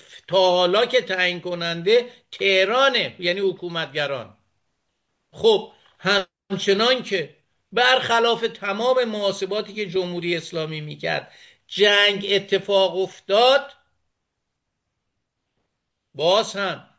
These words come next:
هم تحریم‌ها برقرار خواهد شد، هم جنگ اتفاق خواهد افتاد، هرچند که ما مخالف باشیم، ولی مخالفت ما چون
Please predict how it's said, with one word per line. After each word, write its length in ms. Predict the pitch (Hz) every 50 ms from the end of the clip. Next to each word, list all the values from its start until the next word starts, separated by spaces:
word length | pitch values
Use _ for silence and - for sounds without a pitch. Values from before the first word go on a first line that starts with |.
| _ _
هم 220 | - 165 185 190
تحریم‌ها 1120 | 170 - 156 151 151 151 139 135 151 151 139 135 127 143 185 208 226 233 233 233 220 226 - _ _ _ _ _ _ _ _ _ _ _ _ _ _ _ _ _ _ _ _ _ _ _ _ -
برقرار 640 | 165 180 202 202 180 190 202 196 208 208 202 196
خواهد 400 | 196 - 190 185 185 190 185 175
شد، 280 | - - 190 190 190 185 _ _ _ _ _ _ _ -
هم 340 | - 180 185 196 202 170 147
جنگ 680 | - - 160 185 185 190 196 202 202 196 180 160 165 147
اتفاق 640 | 147 139 - 151 135 - 143 143 135 127 131 131 127
خواهد 400 | 127 - - 143 135 135 151 160
افتاد، 440 | 185 185 170 - - 190 190 190 - - - _ _ _
هرچند 540 | - - 170 202 196 202 - 196 202 196
که 100 | - 190
ما 200 | 190 180 180 185
مخالف 540 | 190 180 165 - - 151 143 143 175 185 -
باشیم، 400 | - 156 123 110 - 123 113 - _ - - - _ -
ولی 540 | - 143 165 202 226 233 233 180 113 - - _ _ -
مخالفت 960 | 160 160 175 185 175 - 175 175 170 170 170 175 165 165 - 170 170 165 -
ما 420 | 180 165 165 165 170 170 170 170 165
چون 540 | 165 - - - - 196 185 180 170 143